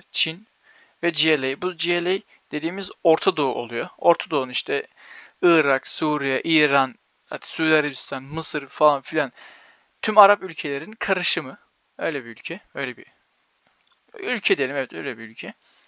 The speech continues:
Ben Amerika'yı seçtim. Bakalım nasıl olacak. Yüksek teknoloji kullanıyormuş. Burada açıklaması da yazıyor, kısa açıklamalar.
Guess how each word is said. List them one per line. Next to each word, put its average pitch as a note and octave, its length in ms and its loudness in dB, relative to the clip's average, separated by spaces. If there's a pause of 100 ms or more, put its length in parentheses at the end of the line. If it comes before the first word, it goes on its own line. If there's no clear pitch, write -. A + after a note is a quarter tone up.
(260)
Ben F#3+ 100 4
Amerika'yı F#3+ 420 0
seçtim. E3 380 -4 (320)
Bakalım D3+ 280 -6
nasıl C#3+ 220 -8
olacak. C3 280 -8 (1200)
Yüksek F#3+ 300 0
teknoloji F3 560 -2
kullanıyormuş. C3+ 640 -8
Burada C#3 120 -4
açıklaması D3 440 -4
da C#3+ 40 -8
yazıyor, A#2+ 160 -12
kısa - 180 -8
açıklamalar. A#2 600 -6